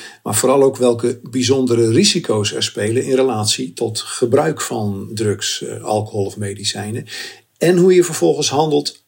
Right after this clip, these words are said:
als een medewerker toch gebruikt. Mik in dat beleid dan als werkgever ook op preventie en op voorlichting? Eh, het, het voert nu echt te ver om daarop in te gaan, maar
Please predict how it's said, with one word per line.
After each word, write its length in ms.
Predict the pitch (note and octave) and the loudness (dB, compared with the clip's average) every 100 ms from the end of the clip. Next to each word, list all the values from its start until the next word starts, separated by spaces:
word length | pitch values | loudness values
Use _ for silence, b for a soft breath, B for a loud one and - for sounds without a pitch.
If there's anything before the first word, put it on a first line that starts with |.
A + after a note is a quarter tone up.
| _ | _
als 220 | G#3+ D3+ | 0 2
een 80 | A#2 | 0
medewerker 560 | G2 F#2+ F#2 G2+ G#2 | -2 -4 -6 -8 -12
toch 200 | - A2+ | -10 -8
gebruikt. 540 | C3 A2 F#2 A2 - _ _ B B B B B B B B B _ | -6 -6 -6 -10 -14 _ _ B B B B B B B B B _
Mik 300 | - D3+ E3+ | 0 2 4
in 100 | E3+ | 6
dat 160 | D#3 A#2+ | 4 4
beleid 340 | C#3 C3 C3 | 2 4 2
dan 100 | C3 | 2
als 140 | B2+ A2 | 2 2
werkgever 680 | C3 A#2 - A#2+ A#2 - - | 2 0 -2 2 2 0 2
ook 240 | E3+ F3 | 2 4
op 300 | C#3 - - _ _ - | 2 2 -10 _ _ -18
preventie 680 | - B2 D#3+ E3+ - G#2 - _ | -2 2 4 4 2 -4 -8 _
en 200 | - A2 | -8 -6
op 200 | G2+ - _ | -6 -8 _
voorlichting? 760 | - C3+ C#3+ A#2 G#2+ F#2+ F2 _ _ B B B | 0 6 6 6 0 -8 -12 _ _ B B B
Eh, 140 | - A2 | -8 -6
het, 240 | - A2 | -4 -8
het 200 | - - | -10 -10
voert 300 | - B2 A2+ | 2 2 4
nu 220 | A#2+ A2+ | 0 0
echt 120 | A2 | 0
te 80 | - | -2
ver 260 | A2+ A#2 A2 | -2 0 0
om 220 | A2 A2 | -4 -6
daarop 460 | - A2+ A2+ A2+ F3+ | -4 0 2 2 2
in 140 | D3 | 0
te 100 | D#3+ | 0
gaan, 280 | - A2 A#2 | -2 -2 0
maar 300 | B2 B2+ C3 | 0 -2 -4